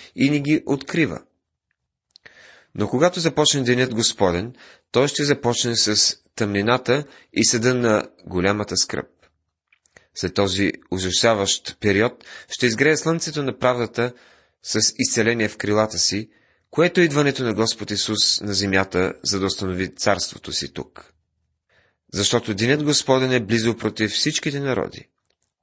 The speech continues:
Когато Господ Исус Христос дойде на земята, за да установи царството си,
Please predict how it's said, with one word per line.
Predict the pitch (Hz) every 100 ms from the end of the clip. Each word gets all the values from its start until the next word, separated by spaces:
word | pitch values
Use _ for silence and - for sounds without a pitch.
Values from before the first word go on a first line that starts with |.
| _ _ - - - -
Когато | 113 147
Господ | 151 180 - 175
Исус | 151 160 - -
Христос | - 127 139 135 110
дойде | 120 120 113
на | 101
земята, | 104 107 101 92 95 - - - - - -
за | - 107
да |
установи | 104 - 101 101
царството | - 101 98 - 90
си, | - 123